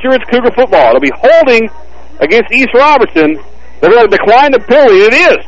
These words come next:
Turnover number one goes the way of Clarksville Academy. My apologies. I did not see who recovered the fumble, but Clarksville Academy has the football, first and ten at their own thirty-seven-yard line.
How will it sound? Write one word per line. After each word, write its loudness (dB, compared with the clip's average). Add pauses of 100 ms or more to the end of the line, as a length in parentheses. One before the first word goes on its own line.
Turnover 2
number 0
one 2 (240)
goes 2
the 2
way 4
of 2
Clarksville -2
Academy. 2 (720)
My -2
apologies. 0
I 2
did -4
not 0
see -4
who -4
recovered 0
the -2
fumble, 2 (400)
but -2
Clarksville 0
Academy 0
has -2
the 0
football, 2
first -2
and -2
ten 2
at -4
their 2
own 2
thirty-seven-yard 2
line. 0